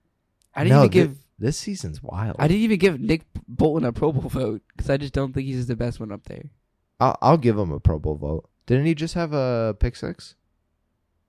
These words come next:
Speaker 1: No, I couldn't tell you, honestly. <laughs>
Speaker 2: I think he
Speaker 1: don't
Speaker 2: just had a pick six.
Speaker 1: He might have.
Speaker 2: So you tell me your six,
Speaker 1: Oh,
Speaker 2: 'cause I,
Speaker 1: all right.
Speaker 2: I'm
Speaker 1: I have Jordan Brooks.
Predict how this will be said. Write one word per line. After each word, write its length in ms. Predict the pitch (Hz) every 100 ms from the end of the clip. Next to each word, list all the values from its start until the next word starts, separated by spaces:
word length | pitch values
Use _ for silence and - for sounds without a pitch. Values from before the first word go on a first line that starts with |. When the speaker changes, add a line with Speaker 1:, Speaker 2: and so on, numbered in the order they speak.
| _
Speaker 1:
No, 120 | - 120
I 360 | 117 107 110 -
couldn't 420 | - - - -
tell 200 | - 95
you, 220 | 101 113
honestly. 640 | 110 120 - - - 151 123
<laughs> 20 |
Speaker 2:
I 100 | 117
think 180 | 143 143
he 80 | 123
Speaker 1:
don't 40 |
Speaker 2:
just 160 | 107 -
had 120 | 92
a 40 |
pick 180 | 90 85
six. 360 | - 95 - - -
Speaker 1:
He 80 | 127
might 200 | 113 110
have. 140 | 107
Speaker 2:
So 460 | - 117 107 101 - -
you 160 | 120
tell 260 | 120 - 127
me 120 | 117
your 200 | 107 101
six, 600 | 98 - 95 143 - - -
Speaker 1:
Oh, 120 | - _ _ _ _ -
Speaker 2:
'cause 120 | 92
I, 160 | 87 92
Speaker 1:
all 480 | 82 127 _ - 131
right. 240 | 110 - _ _ _ _ -
Speaker 2:
I'm 400 | 90 90 90 92 _ _ _ - - _ - - _
Speaker 1:
I 140 | 135
have 260 | 135 123 120
Jordan 360 | 123 135 156
Brooks. 460 | 127 113 - - -